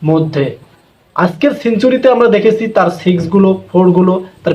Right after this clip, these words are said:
ব্যাটিং লাইনটা একদম ট্রাভিস হেডের মতো। অসাধারণ কিন্তু ব্যাটিং লাইন। এবং তার সাথে সাথে আরও একটা ব্যাটসম্যান প্রজন্ম হচ্ছে ঋতুরাজ গায়কোয়াড় এবং রিঙ্কু সিং।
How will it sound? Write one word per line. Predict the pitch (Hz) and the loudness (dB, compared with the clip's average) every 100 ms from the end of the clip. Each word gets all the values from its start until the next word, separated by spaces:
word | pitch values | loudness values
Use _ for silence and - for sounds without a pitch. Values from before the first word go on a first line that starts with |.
| 147 | 0
ব্যাটিং | 175 220 208 | 0 0 2
লাইনটা | 196 185 196 196 - - 185 | 2 0 -2 -2 -6 -8 -2
একদম | 196 190 254 - | 0 0 -2 0
ট্রাভিস | 220 208 208 - | 0 2 0 0
হেডের | 175 185 175 | 0 0 0
মতো। | 147 143 131 - - - _ _ _ _ _ - 208 | -2 -2 -6 -6 -12 -20 _ _ _ _ _ 0 2
অসাধারণ | 240 254 269 269 220 | 2 0 0 0 0
কিন্তু | 240 220 | 0 2
ব্যাটিং | 180 175 175 | 2 2 2
লাইন। | 156 151 - - 233 | 0 -2 -10 -4 0
এবং | 262 277 | 0 0
তার | 269 262 | 0 0
সাথে | 240 240 | -2 -2
সাথে | 247 247 196 | 0 -2 2
আরও | 214 | 0
একটা | 214 208 | 2 2
ব্যাটসম্যান | 185 185 214 214 - | 2 0 -2 -2 0
প্রজন্ম | 185 208 196 160 | 2 2 0 -2
হচ্ছে | 165 - 254 320 - _ - 175 | -4 -2 -2 -2 -8 _ -2 0
ঋতুরাজ | 180 185 160 143 | 2 0 0 -2
গায়কোয়াড় | 143 135 127 104 - _ _ 180 | -4 -4 -2 -2 -4 _ _ 0
এবং | 202 180 | 4 4
রিঙ্কু | 196 180 190 | 2 2 0
সিং। | 156 | -2